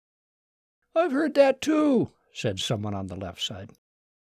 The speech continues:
"Yeah, that's on the airwaves as well," said Walter. "Thing is, none of my contacts along the border, like in East Ridge, Hollis, uh, South Brookline, say they've seen any real evidence of such groups.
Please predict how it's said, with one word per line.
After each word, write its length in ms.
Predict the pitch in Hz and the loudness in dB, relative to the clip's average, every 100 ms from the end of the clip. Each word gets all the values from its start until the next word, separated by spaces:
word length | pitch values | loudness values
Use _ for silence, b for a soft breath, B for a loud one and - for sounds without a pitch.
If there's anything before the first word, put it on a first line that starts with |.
| _ _ _ _ _ - | _ _ _ _ _ -12
"Yeah, 380 | - 254 254 240 | -8 -4 -2 4
that's 260 | 208 - | 2 4
on 200 | 226 247 | 2 4
the 80 | - | 2
airwaves 600 | 170 208 214 180 233 180 | 2 4 4 2 0 0
as 200 | 202 220 | -2 -2
well," 400 | 123 123 107 - _ _ | -2 -2 -4 -8 _ _
said 260 | - 101 101 | -6 -6 -4
Walter. 400 | 101 98 139 - _ _ | -8 -6 -6 -8 _ _
"Thing 280 | - 302 254 | -2 0 2
is, 400 | 147 185 220 - - | 2 0 -2 -8 -4
none 180 | 156 | -2
of 80 | 220 | 0
my 160 | 220 247 | 0 -2
contacts 680 | - 151 131 143 143 226 151 | -2 -4 -2 0 0 -2 0
along 320 | 143 196 185 | 2 2 2
the 80 | 131 | 0
border, 500 | 208 220 135 214 156 | 2 2 2 -2 -4
like 360 | 180 117 143 147 | -4 -4 -4 -4
in 180 | 135 | -4
East 300 | 139 220 - | -2 -4 -4
Ridge, 480 | 127 160 190 254 - _ - | 0 0 0 -6 -10 _ -8
Hollis, 520 | 139 147 220 - - | -2 0 0 -4 -6
uh, 280 | 165 147 127 | -6 -8 -2
South 340 | - 175 - | 4 4 4
Brookline, 540 | 175 170 180 226 247 - _ | 0 0 -2 -2 -4 -10 _
say 240 | - 302 262 | -2 2 6
they've 240 | 233 208 | 6 6
seen 260 | - 226 190 | 2 0 0
any 200 | 247 175 | 0 0
real 260 | 240 196 | 0 2
evidence 400 | 220 285 131 110 | 2 2 0 -2
of 60 | - | -6
such 300 | - 127 - | -4 -6 -2
groups. 400 | 127 220 - - | 2 2 0 -10